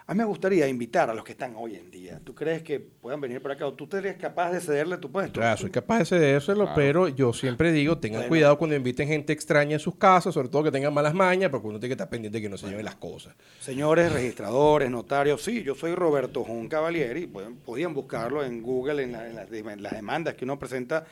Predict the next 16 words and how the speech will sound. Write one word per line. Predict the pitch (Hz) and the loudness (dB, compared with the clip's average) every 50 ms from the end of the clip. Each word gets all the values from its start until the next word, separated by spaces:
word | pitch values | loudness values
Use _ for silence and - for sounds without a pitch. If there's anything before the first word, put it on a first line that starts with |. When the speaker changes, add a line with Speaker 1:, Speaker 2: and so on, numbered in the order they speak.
| - - - _ _ - | -20 -20 -20 _ _ -6
Speaker 1:
en | - 147 143 139 | -2 -2 0 0
esta | 131 117 101 - - 143 | 0 -2 -2 0 0 2
línea. | 185 240 220 196 170 160 170 185 190 185 - - - _ _ - _ _ _ _ - _ _ _ _ - _ _ _ _ _ _ _ _ - | 2 4 4 6 6 6 4 2 0 -2 -8 -20 -20 _ _ -20 _ _ _ _ -20 _ _ _ _ -20 _ _ _ _ _ _ _ _ -10
Estos | 147 127 - 160 151 | -10 -6 -4 -2 -2
micrófonos | 156 - 143 156 147 143 143 151 143 131 | -2 0 2 2 2 2 2 0 -2 -2
están | 120 - 131 123 | -2 -2 -4 -4
a | 127 | -4
disposición, | 123 - 131 131 120 - 208 202 190 190 151 | -4 -4 -6 -6 0 4 6 6 6 6 4
pueden | - 143 131 127 135 | 0 -2 -2 -2 -2
escribirnos, | 135 123 - 120 120 123 151 180 196 190 180 185 175 160 139 - - _ _ _ | -4 -6 -6 -4 0 4 6 8 8 8 6 6 2 2 0 -6 -14 _ _ _
pueden | - 107 120 131 | -16 -14 -12 -12
decir | 123 113 - 120 127 123 123 | -12 -12 -10 -10 -10 -10 -6
que | 135 147 135 131 127 117 - - - - - | -6 -4 -4 -4 -4 -6 -10 -16 -16 -4 -4
estoy | 147 - - 175 160 160 | -4 -2 2 0 0 2
totalmente | 165 170 151 - 160 156 156 156 151 143 151 156 | 2 -2 2 6 6 6 6 6 4 4 2 0
equivocado, | 147 151 - 139 127 117 113 110 - 135 143 175 202 214 214 208 185 170 165 151 131 | 0 0 -4 -6 -4 -4 -6 -4 -4 0 4 4 6 6 6 4 4 4 2 2 0